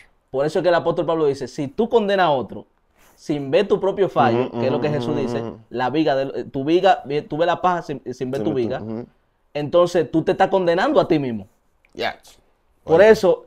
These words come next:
Speaker 1: nosotros no estamos en posición de condenar a nadie, loco. A nadie. Yo no puedo decirte, "Natán, te vas para el infierno por cantar rap". No puedo hacer eso.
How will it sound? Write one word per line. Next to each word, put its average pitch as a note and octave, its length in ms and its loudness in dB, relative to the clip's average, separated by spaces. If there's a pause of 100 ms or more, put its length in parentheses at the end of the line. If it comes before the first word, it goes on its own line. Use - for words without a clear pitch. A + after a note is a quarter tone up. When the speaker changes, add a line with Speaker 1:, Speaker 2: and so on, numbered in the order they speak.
(160)
Speaker 1:
nosotros D#3 420 -4
no F#3+ 60 -2
estamos F3+ 240 0
en - 40 -8
posición C#3+ 400 -4
de B2+ 120 -6
condenar B2 360 -10
a - 40 -10
nadie, G#2+ 340 -10
loco. G2 260 -20 (720)
A A#2 100 -8
nadie. C3+ 220 -4
Yo C#3 120 -2
no F3 120 0
puedo F3 160 2
decirte, D3 340 2
"Natán, C3+ 340 -2
te B2 100 -4
vas C3+ 120 -2
para D3+ 160 -2
el C#3 40 -4
infierno C#3+ 460 -4
por B2 160 -4
cantar A#2 360 -8
rap". B2+ 200 -8
No B2+ 160 -8
puedo C#3 220 -6
hacer C3+ 280 -12
eso. - 140 -18